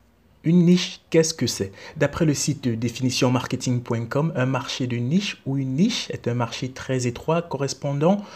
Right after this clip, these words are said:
à un produit ou service très spécialisé. Le fait de viser un marché de niche permet souvent d'être confronté à une concurrence moins forte,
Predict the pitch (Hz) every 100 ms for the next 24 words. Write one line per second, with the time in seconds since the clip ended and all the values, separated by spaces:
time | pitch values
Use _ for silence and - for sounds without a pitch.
0 | - - 135 151 156 - 135 135 170 -
1 | 156 - - 143 135 160 - - - -
2 | - 185 190 - - 139 - 139 139 123
3 | 120 - - - 135 139 131 123 147 143
4 | 185 - 135 123 - 117 110 156 - -
5 | 110 110 101 - 104 101 98 - - _
6 | 117 107 107 - 117 113 - 120 117 127
7 | 120 117 113 113 113 117 120 120 120 135
8 | 165 - -